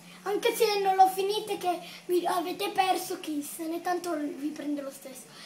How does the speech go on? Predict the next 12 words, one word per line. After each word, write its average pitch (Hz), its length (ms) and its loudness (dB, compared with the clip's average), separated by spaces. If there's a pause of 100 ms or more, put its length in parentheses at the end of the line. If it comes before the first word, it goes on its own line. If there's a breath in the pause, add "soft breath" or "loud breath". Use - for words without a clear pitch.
Poi 539 220 10
vi 453 60 8
arrivano 392 440 4
tante 370 400 -2
mail, 466 420 6 (300 loud breath)
fino 403 420 6
alla 466 400 6
fine 403 340 2
che 440 140 -2
vi 392 120 4
arriva 381 280 2
un'email. 392 640 2